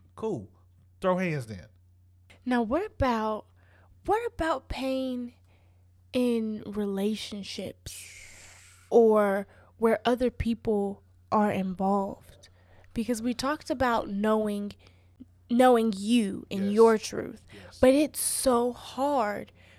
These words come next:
Speaker 2: when you are having to deal with pain that involves others because you don't know their truth,
Speaker 1: Yes.
Speaker 2: right? You never know.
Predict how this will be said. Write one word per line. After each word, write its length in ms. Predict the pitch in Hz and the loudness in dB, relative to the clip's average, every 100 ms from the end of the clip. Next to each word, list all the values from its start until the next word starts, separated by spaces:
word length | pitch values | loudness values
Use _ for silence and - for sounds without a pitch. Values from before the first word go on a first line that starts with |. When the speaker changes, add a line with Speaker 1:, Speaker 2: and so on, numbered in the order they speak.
| - | -10
Speaker 2:
when 180 | 226 220 | -6 -4
you 360 | 214 240 233 - | -4 -4 -4 -2
are 260 | 226 208 202 | -2 -2 -6
having 340 | 226 226 220 | -4 -4 -4
to 140 | - | -8
deal 280 | 226 226 233 | -10 -6 -2
with 220 | 226 202 - | -2 -4 -8
pain 340 | 233 240 233 | -6 -4 -4
that 140 | 220 | -6
involves 560 | 208 202 220 214 202 208 - | -8 -6 -2 -2 -4 -10 -6
others 680 | 208 202 226 240 254 - - - - - - | -4 -2 -2 -6 -10 -18 -20 -20 -20 -20 -12
because 640 | - 226 - 220 208 202 - - - - - _ _ - _ _ | -4 -4 0 2 2 0 -10 -16 -20 -20 -20 _ _ -20 _ _
you 160 | 208 302 | 2 6
don't 200 | 339 302 | 6 6
know 160 | 311 320 | 4 4
their 160 | 190 | 2
truth, 320 | 190 - 98 - - | 0 -4 -6 -10 -20
Speaker 1:
Yes. 180 | - 208 | -20 -6
Speaker 2:
right? 180 | 220 214 | -4 -2
You 180 | 214 294 | 4 6
never 580 | 220 240 240 247 240 - - 214 | 8 6 6 2 0 -6 -20 -4
know. 460 | 220 208 165 202 | 2 4 2 -2